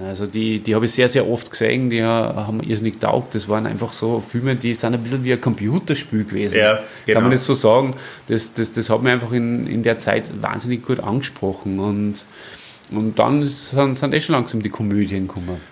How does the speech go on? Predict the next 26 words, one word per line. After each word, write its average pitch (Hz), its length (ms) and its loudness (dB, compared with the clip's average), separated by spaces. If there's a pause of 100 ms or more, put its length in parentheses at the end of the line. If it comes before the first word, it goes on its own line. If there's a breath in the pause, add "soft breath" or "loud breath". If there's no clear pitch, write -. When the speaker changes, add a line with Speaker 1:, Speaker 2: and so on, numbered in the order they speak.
(140)
Speaker 2:
Ja, 135 220 2
das 185 200 -2
so, 165 100 0
so, 165 300 -2
so - 140 -2
einfach 143 340 2
war 151 100 4
das 170 140 0
mit 143 160 -2
den 123 80 -2
Komödien 95 480 0
gar 92 160 0
nicht, 92 180 -2
weil 104 300 2
was, 110 160 -6
du 123 100 -2
weißt 131 260 2
ja, 151 120 4
in, 143 140 0
in, 131 180 -6
in 117 180 -6
Hollywood 135 380 2
wird 139 100 2
eher 117 220 4
nach, 123 320 2
nach, 117 320 -6